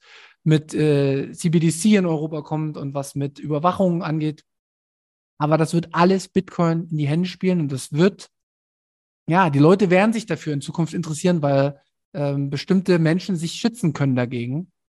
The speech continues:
und vielleicht aber auch auswandern und solche Dinge, das hat alles Konsequenzen und das werden die Menschen mitbekommen. Und deswegen bin ich in der Gesamtschau super bullish auch auf Europa.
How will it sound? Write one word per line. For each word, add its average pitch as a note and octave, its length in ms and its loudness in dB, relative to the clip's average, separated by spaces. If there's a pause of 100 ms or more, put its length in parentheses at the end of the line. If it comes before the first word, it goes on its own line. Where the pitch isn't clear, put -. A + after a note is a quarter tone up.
(320)
und D3 300 -2
vielleicht E3 400 2
aber D#3+ 180 2
auch D#3 180 -4
auswandern D3 640 -2
und C#3 320 -8 (220)
solche F3+ 320 -4
Dinge, F#3+ 260 -2
das D#3+ 220 -10
hat F3+ 140 -10 (100)
alles G3+ 320 -4
Konsequenzen F3 580 -4
und D#3 80 -6
das C#3+ 100 -10
werden D3 140 -4
die D#3+ 80 -2
Menschen D#3+ 320 -4
mitbekommen. E3+ 760 -6 (520)
Und D#3 160 -8
deswegen E3 520 -6 (340)
bin G3+ 200 2
ich - 540 -4
in D#3+ 80 -6
der D3 120 -2
Gesamtschau D#3 840 -2 (760)
super D#3+ 300 0
bullish E3 380 2
auch - 120 -8
auf C#3 180 -6
Europa. C3+ 500 -8